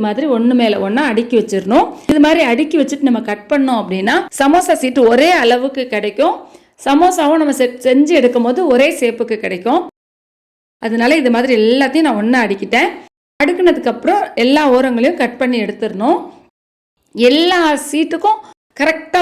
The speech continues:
ஓரம் கட் ஆகுற மாதிரி பார்த்து கட் பண்ணி எடுத்துக்கோங்க. இந்த கட் பண்ண ஓரத்தை தூக்கி போட்டுற வேணாம், இதுவுமே யூஸ் பண்ணலாம். இதை வந்து எண்ணெயில பொரிச்சு எடுத்துட்டு கையால கிரஷ் பண்ணிட்டு நம்ம சமோசா செய்றோம் இல்லையா, இந்த மசாலால வந்து மிக்ஸ் பண்ணிட்டோம்னா தெரியாது, நல்ல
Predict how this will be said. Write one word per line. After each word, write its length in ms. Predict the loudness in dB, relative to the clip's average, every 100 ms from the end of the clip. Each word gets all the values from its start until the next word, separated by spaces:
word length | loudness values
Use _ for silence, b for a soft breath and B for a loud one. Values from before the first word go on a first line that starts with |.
| 4
ஓரம் 200 | 2 0
கட் 220 | -4 -6 -4
ஆகுற 200 | -2 -2 -2
மாதிரி 180 | -2 -4 -4
பார்த்து 300 | -4 -2 -4 -2
கட் 140 | -4 -2
பண்ணி 160 | 0 0 0
எடுத்துக்கோங்க. 500 | -2 -2 -2 0 0 -2 B B -4
இந்த 100 | -2 -2
கட் 180 | -2 -2 0
பண்ண 180 | 2 4 2
ஓரத்தை 240 | 0 -2 -2
தூக்கி 220 | -4 -4 -2
போட்டுற 220 | -2 -2 -2
வேணாம், 280 | 0 0 0 2
இதுவுமே 240 | 4 6 4
யூஸ் 160 | 0 -4
பண்ணலாம். 400 | -4 -2 -2 -2 -4 B B _ 0
இதை 120 | 2 4
வந்து 140 | 4 4
எண்ணெயில 240 | 2 0 0
பொரிச்சு 280 | 0 0 -2
எடுத்துட்டு 260 | -2 -2 -4 0
கையால 320 | 0 2 -2 -4
கிரஷ் 220 | -8 -4
பண்ணிட்டு 280 | -2 -2 -2
நம்ம 160 | 0 0 -2
சமோசா 320 | -2 0 -2 0
செய்றோம் 260 | 0 0 0
இல்லையா, 220 | 0 0 -2
இந்த 120 | 0 0
மசாலால 480 | 0 0 0 2 0
வந்து 140 | -2 -2
மிக்ஸ் 220 | -4 -4 -2
பண்ணிட்டோம்னா 440 | -2 -4 -6 -6 -10 B B -2 2
தெரியாது, 420 | 2 2 2 2
நல்ல 140 | 2